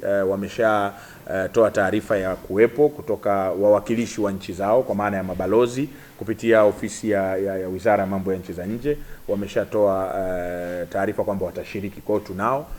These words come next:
lakini vile vile tunao wakuu wa mikoa, eh, tunao mawaziri, tunao wakuu wa wilaya, eh, tunao makatibu tawala wa wilaya, makatibu wakuu wa wizara mbalimbali,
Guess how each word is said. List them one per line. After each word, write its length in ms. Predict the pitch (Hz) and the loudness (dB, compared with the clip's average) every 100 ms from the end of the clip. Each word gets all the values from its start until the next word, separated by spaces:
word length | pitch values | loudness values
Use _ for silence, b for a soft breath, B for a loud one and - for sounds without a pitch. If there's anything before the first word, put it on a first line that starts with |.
| B - | B -4
lakini 260 | 120 160 | -2 0
vile 160 | 147 147 | 4 4
vile 180 | 139 139 | 6 2
tunao 580 | 139 127 127 123 120 123 | 2 2 4 6 6 4
wakuu 400 | - 110 - 117 | 2 0 4 4
wa 100 | 104 | 4
mikoa, 520 | 95 127 123 131 127 - B B | 0 6 6 6 0 -14 B B
eh, 100 | 104 101 | -4 -2
tunao 300 | 110 120 113 | 2 4 4
mawaziri, 760 | 101 95 87 110 127 120 123 123 | 2 0 -2 0 2 2 -2 -6
tunao 280 | 104 107 104 | -2 2 4
wakuu 280 | 92 - 107 | 2 4 4
wa 60 | |
wilaya, 580 | 90 90 120 123 123 123 B B B | 2 6 8 8 6 2 B B B
eh, 160 | 104 95 | -2 0
tunao 220 | 107 117 | 2 2
makatibu 420 | 110 101 101 110 101 | 2 -2 -4 -6 -2
tawala 360 | 107 104 101 | 2 4 4
wa 100 | 92 | 0
wilaya, 440 | 85 92 113 117 117 | -2 0 6 6 6
makatibu 500 | 110 98 - 107 98 | 2 -4 -6 -2 -2
wakuu 240 | 98 110 | -2 0
wa 60 | 95 | -2
wizara 460 | 85 87 117 117 | -2 4 6 6
mbalimbali, 600 | 113 113 113 117 117 117 | 4 2 0 0 2 0